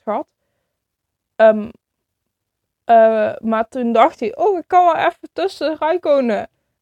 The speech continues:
En toen uiteindelijk is hij uitgevallen na het eerste ron-, of na de eerste bocht, want hij is niet eens de eerste bocht uitgekomen. Het is altijd wel heel jammer, maar zie je ook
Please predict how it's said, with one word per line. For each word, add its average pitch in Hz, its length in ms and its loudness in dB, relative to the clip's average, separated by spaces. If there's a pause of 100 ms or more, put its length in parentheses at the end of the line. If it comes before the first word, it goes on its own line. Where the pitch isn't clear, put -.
En 214 360 -4
toen 220 480 -4
uiteindelijk 226 600 -4
is - 180 -12
hij 247 80 -6
uitgevallen 208 640 -2
na 196 120 -8
het 190 120 -12
eerste 208 300 -8
ron-, 196 180 -6
of - 160 -18
na 202 360 -6 (600)
de 202 280 -4
eerste 240 320 -2
bocht, 220 300 0
want 190 180 -6
hij 202 140 0
is 202 120 -6
niet 208 160 -6
eens 214 160 -8
de - 80 -18
eerste 214 240 -10
bocht 208 260 -8
uitgekomen. - 1300 -12 (600)
Het - 200 -14
is 240 300 -2 (140)
altijd 214 360 -6
wel 196 260 -2
heel 214 120 2
jammer, 202 420 0
maar 196 280 -6
zie 214 220 -12
je 202 160 -8
ook 196 340 -10